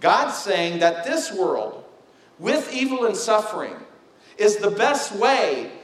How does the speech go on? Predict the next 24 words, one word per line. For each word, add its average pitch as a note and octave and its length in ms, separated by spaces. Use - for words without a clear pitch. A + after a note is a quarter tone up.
to G3+ 120
get C#4 380
to A3 100
the G3+ 120
best B3 340
of G#3+ 240
all C#4+ 400
possible G#3 600
worlds F3+ 540
in G3+ 120
the F#3 120
future F#3 720
after G3+ 400
God F#3 340
deals B3+ 480
with D#3+ 240
evil D#3 460
and D3 120
suffering. D3+ 560
When E3+ 160
God A3+ 280
deals C#4+ 220
with G3+ 140
that, - 480